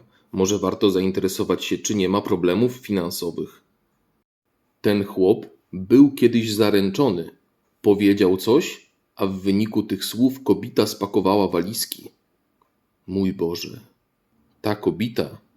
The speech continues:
z ważnego powodu odwołuje wydarzenia zapisane w swoim terminarzu. Kto to ogarnie swoim rozumem? Ta kobita udostępniła swój przepis na rosół.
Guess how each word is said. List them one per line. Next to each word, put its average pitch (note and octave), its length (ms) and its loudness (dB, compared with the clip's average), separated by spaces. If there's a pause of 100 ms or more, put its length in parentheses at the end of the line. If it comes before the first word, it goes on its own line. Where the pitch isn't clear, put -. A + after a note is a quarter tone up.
(180)
z G2+ 120 -8
ważnego G#2+ 480 0
powodu A#2 480 0
odwołuje A2+ 560 4
wydarzenia A2 560 0
zapisane A2+ 520 -2
w A2+ 60 -8
swoim G#2+ 340 2
terminarzu. F#2+ 680 -2 (1400)
Kto - 280 -8
to B2 180 -2
ogarnie F#2+ 480 -2
swoim F#2+ 380 -2
rozumem? F#2 540 -4 (880)
Ta G2 120 0
kobita E2 680 -2 (160)
udostępniła G#2 840 0
swój - 260 -4
przepis - 460 -4
na G#2+ 120 0
rosół. - 480 -4